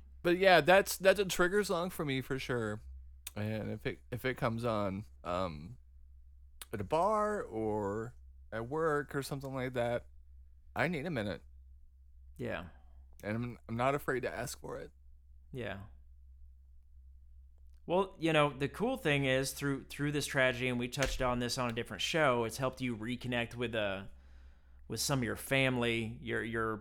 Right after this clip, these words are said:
Speaker 2: biological family on your mother's side that you were kind of estranged
Speaker 1: True.
Speaker 2: from. So the clockwork is,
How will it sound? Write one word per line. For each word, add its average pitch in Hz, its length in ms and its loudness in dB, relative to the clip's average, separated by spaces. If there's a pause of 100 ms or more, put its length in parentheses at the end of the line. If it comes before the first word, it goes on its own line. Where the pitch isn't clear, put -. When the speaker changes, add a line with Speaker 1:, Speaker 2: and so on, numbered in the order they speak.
(120)
Speaker 2:
biological 120 720 2
family 117 400 -2
on 101 140 -4
your 98 80 -6
mother's 143 360 0
side 117 280 -2
that 107 60 -8
you 104 120 -4
were 101 80 -6
kind 127 240 -4
of 139 80 -6
estranged 139 540 0
Speaker 1:
True. 110 140 -8
Speaker 2:
from. 120 360 -6
So 101 560 -4
the - 80 -8
clockwork 143 640 2
is, 120 360 -4